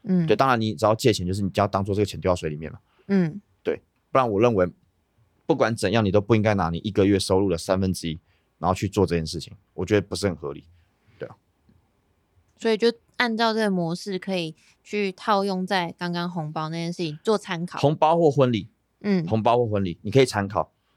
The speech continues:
Speaker 2: 呃，当然你今天你要包多少是你家的事情嘛，就是你开心就好。
Speaker 1: 对。
Speaker 2: 对，可是我只是，对我来讲，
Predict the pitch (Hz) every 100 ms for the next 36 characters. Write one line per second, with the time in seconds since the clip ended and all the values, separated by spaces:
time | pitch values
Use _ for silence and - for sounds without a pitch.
0 | _ - 107 180 151 131 120 104 156 151
1 | 135 135 127 131 95 127 107 87 104 90
2 | 95 - - _ 92 107 95 87 107 95
3 | 92 90 82 71 _ _ - 170 92 101
4 | 123 127 123 - 135 139 _ - 143 101
5 | 92 95 98 90